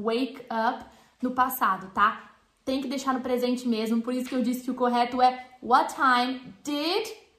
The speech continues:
já indicando o passado, you wake up. Cuidado com isso, tá? Vamos fazendo várias vezes até isso ficar bem tranquilo pra você.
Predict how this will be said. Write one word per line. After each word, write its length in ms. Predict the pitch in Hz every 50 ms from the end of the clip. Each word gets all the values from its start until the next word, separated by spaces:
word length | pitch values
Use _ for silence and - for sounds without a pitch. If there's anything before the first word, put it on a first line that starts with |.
| _ _ _ _
já 180 | _ - 220 214
indicando 380 | 220 214 220 - 247 226 226
o 20 | 226
passado, 520 | - 214 214 - - 220 214 214 220 262 - - - _ _ _ -
you 160 | 247 254 240
wake 380 | 247 240 240 240 240 - -
up. 240 | 139 - - - - - - _ _ _ _
Cuidado 540 | - - 285 226 214 254 247 262 262 294 -
com 140 | - 294 285
isso, 300 | 269 277 285 269 277 -
tá? 540 | - 262 233 233 262 - - - - - - _
Vamos 200 | 214 214 220 240
fazendo 320 | - 285 262 262 254 254 254
várias 380 | 247 240 240 262 294 320 254
vezes 180 | 254 247 247 254
até 360 | 269 262 269 - 247 240 269
isso 140 | 285 - -
ficar 220 | - - 311 285
bem 300 | 220 208 208 240 277 320
tranquilo 380 | - 339 330 302 - 285 277 -
pra 140 | - 269 247
você. 440 | 277 311 311 - - - - -